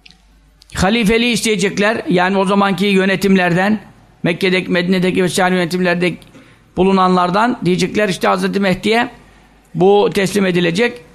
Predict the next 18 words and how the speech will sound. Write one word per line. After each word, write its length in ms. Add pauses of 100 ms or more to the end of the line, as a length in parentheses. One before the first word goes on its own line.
(200)
E, 220
kimse 500
oralı 540 (400)
olmayacak. 680 (160)
İst-, 320
rıza 600
gösterip 580
de 200 (360)
teslim 340
olmayınca 500
feyukatilûn. 1400 (560)
On-, 300
onlar 420 (160)
savaşırız 640
o 80
zaman 300
diyecekler. 440
Savaşacaklar. 920